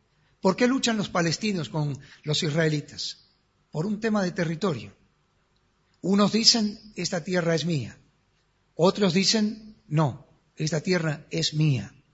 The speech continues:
es nuestra. Dios la prometió a nuestros padres. Y nosotros vamos a defender esta tierra con uñas y dientes". Y por eso se presentan los conflictos que permanentemente todas las semanas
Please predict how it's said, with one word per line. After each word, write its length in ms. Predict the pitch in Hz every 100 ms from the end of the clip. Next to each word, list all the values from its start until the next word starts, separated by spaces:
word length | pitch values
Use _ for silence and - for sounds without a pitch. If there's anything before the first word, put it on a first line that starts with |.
| _
es 180 | - 120
nuestra. 380 | 151 170 - 120
Dios 340 | 131 170 196
la 140 | 180 160
prometió 400 | 156 151 165 175
a 20 |
nuestros 280 | 170 156 147
padres. 500 | 185 151 113 - - _ _ - - - -
Y 140 | 160
nosotros 340 | 160 202 202
vamos 260 | 185 196 175
a 60 | 165
defender 380 | 160 165 175
esta 260 | 180 180 151
tierra 680 | 202 196 180 185 - - _
con 180 | 156 160
uñas 320 | 185 180 156
y 60 | 151
dientes". 580 | 170 139 - - - - _ _ _ _ - -
Y 140 | 202
por 200 | 214 214
eso 220 | 247 240
se 160 | - 175
presentan 560 | 175 156 202 190 170
los 100 | 160
conflictos 800 | - 170 160 156 - 285 - 180
que 140 | - 151
permanentemente 1120 | - 196 202 185 196 233 220 202 220 220 196
todas 400 | 156 - 233 226
las 120 | 202
semanas 440 | - 185 208 202